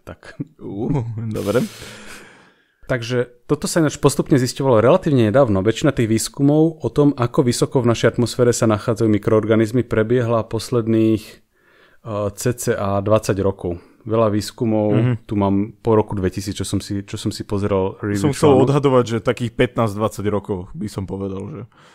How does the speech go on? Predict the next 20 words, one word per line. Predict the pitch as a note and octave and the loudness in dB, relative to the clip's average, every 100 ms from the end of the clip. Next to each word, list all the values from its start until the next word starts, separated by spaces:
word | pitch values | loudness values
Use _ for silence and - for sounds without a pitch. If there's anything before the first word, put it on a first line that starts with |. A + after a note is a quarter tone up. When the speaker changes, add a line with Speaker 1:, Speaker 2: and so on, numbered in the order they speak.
| _ _ _ _ _ _ - | _ _ _ _ _ _ -20
Speaker 2:
ten | - G#2 | -10 -8
výskum, | G2 G2+ - B2 | -6 -8 -6 -6
e, | |
už | - C#3 D3+ D#3 | 0 0 0 0
len | G3 E3+ | 2 2
aj | D3 C3 | 0 -2
kvôli | D3 D3 | -2 -2
tej | C3+ C3+ B2+ B2 A#2 | 0 0 2 2 0
technickej | C3 A#2+ D3+ - A2+ | -2 0 -2 0 -2
náročnosti, | G#2 G#2 A#2 G#2 F#2+ - | 0 0 -2 -4 -10 -6
nie? | F#2+ G#2 | -4 -2
Že, | G#2+ - G2+ G2 | -2 -2 -4 -4
e, | G2 - G2 F#2+ F#2+ F#2+ G2 F#2+ | -6 -8 -6 -6 -6 -6 -8 -10
asi | - - - | -12 -14 -12
tie | G2 G#2 | -4 -2
zbieranie | G2+ G2 G#2+ G#2 G#2+ G#2+ G#2 | -2 -2 0 2 2 0 -2
vzoriek | G2 G2 G2 G#2 G2 | -2 -2 0 0 -2
z | - | -6
tej, | G2+ F#2+ F#2+ - | -6 -4 -6 -8
z | - | -16